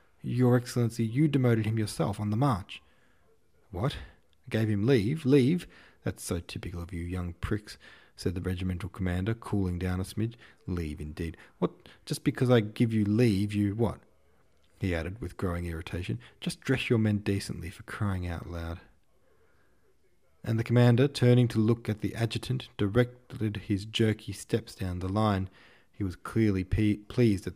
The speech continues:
his own display of anger, and walking up to the regiment, wanted to find another excuse to blow up. Having snapped as an officer for an, having snapped at,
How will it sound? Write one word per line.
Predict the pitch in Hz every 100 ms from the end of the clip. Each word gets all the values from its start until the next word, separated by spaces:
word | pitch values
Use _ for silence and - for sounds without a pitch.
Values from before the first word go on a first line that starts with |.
| -
his | - 95
own | - 101 95
display | 90 - 110 95
of | 85 98
anger, | 113 104 101 117 - - _ -
and | 123
walking | 131 127 123
up | 117 110
to | -
the | 104
regiment, | 104 110 107 104 120 - - - _
wanted | - 117 113 -
to |
find | 101 107 104 95
another | 101 113 98
excuse | 85 - - 90 87 -
to | - -
blow | 87 85
up. | 101 95 - - _ _ _ _ -
Having | 110 101
snapped | 92 - 110 107 - - - - _
as | 107 107
an |
officer | 104 - 90 95 101 - _
for | - 98
an, | - _ _ _
having | 123 123
snapped | 110 131 131 -
at, | 110 104